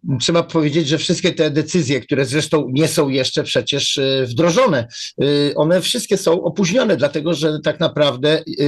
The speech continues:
mamy w tej chwili, no, e, bardzo duże liczby zachorowań. Ja przypomnę, że na grypę, e, mamy zachorowalność, e, dzienną ponad sto dziesięć przypadków na sto tysięcy mieszkańców i takiej zachorowalności myśmy nie notowali od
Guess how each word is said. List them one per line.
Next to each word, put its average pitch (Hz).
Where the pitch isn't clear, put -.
mamy 151
w 160
tej 139
chwili, 160
no, 151
e, -
bardzo 156
duże 151
liczby 143
zachorowań. 127
Ja 135
przypomnę, 147
że 131
na 131
grypę, 139
e, -
mamy 127
zachorowalność, 135
e, 123
dzienną 151
ponad 151
sto -
dziesięć 143
przypadków 147
na 139
sto -
tysięcy 151
mieszkańców 147
i 151
takiej 160
zachorowalności 165
myśmy 170
nie 165
notowali 160
od 143